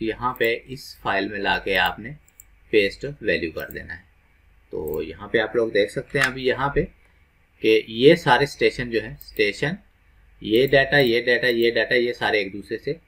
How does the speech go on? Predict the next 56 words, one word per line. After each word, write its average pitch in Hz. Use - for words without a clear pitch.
numbers 117
के 147
हिसाब 120
से 117
match 95
कर 87
रहे 90
हैं। 95
तो 107
इसका 107
मतलब 110
ये 107
डेटा 101
हमारा 104
ठीक -
है, 147
ओके। 139
अभी 127
यहाँ 147
पे 123
हमने 107
offset 117
डालने 120
हैं 127
अपने 120
fix -
offset, 143
अगर 104
variable 104
हैं 104
तो 107
आपने 95
वहाँ 90
पे 110
type 85
कर 85
लेना 85
है 85
जहाँ -
पे -
भी, 95
या 90
अगर 90
आपने 92
civil 113
three 123
D 123
से 123
export 110
किए 104
हैं 104
तो 107
वो 90
यहाँ 87
पे 92
आपने 92